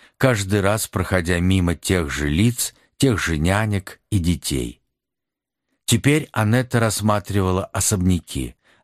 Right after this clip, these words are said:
окружавшие парк, и спрашивала, кто в них живет.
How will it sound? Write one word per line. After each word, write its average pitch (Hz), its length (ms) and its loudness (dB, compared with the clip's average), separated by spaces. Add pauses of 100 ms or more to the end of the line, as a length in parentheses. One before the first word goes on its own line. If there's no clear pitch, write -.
окружавшие 78 800 -2
парк, - 460 -6 (260)
и 120 80 4
спрашивала, 117 720 0
кто 113 340 0
в 95 100 -2
них 90 200 2
живет. 69 600 -4